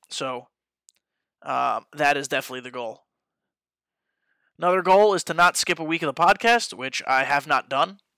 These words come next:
I did give you guys one a day late, but that was extenuating circumstances. Um, but I've still never skipped an episode, and I don't plan on it. You know, this has been,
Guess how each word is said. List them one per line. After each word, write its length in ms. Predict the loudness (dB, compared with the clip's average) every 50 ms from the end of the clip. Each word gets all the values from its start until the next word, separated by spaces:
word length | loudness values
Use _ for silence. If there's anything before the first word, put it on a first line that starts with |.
| _ _ _ _ -4
I 100 | -4 -2
did 320 | 0 0 0 0 -2 -4 -6
give 140 | -4 -4
you 100 | -4 -2
guys 320 | 4 6 6 6 6 4 2
one 240 | -2 -2 -2 0 0
a 40 |
day 200 | 0 0 0 0
late, 300 | 2 2 2 2 0 0
but 100 | -4 -4
that 180 | 0 2 2 2
was 140 | 0 -4 -6
extenuating 520 | -6 -4 -2 -2 -2 0 -2 -2 -2 -2
circumstances. 720 | -2 -2 -2 -2 -4 -6 -8 -8 -6 -6 -8 -10 -10 -12 -12 -14 -18 -20 _ _ -2
Um, 340 | 0 0 2 2 0 -2 -2 -2
but 140 | 2 2
I've 120 | 2 2 2
still 180 | -2 -4 -2
never 180 | 0 0 0 0
skipped 240 | 0 -2 -2 -2 -2
an 80 | -2
episode, 360 | -2 -2 -2 -2 -2 -2 -2 -2
and 100 | -4 -6
I 60 | -8
don't 260 | -8 -10 -10 -12 -12
plan 240 | -10 -8 -6 -6 -6
on 160 | -8 -12 -16
it. 60 | -18 _ _ _ _ _ -20 -20 -20 -20 -20 _ _ _ _ _ _ _ _ _ _ _ _ _
You 100 | -14 -12
know, 140 | -10 -10 -8
this 180 | -6 -6 -6
has 140 | -6 -6 -4
been, 400 | 0 2 2 2 2 0 -6 -14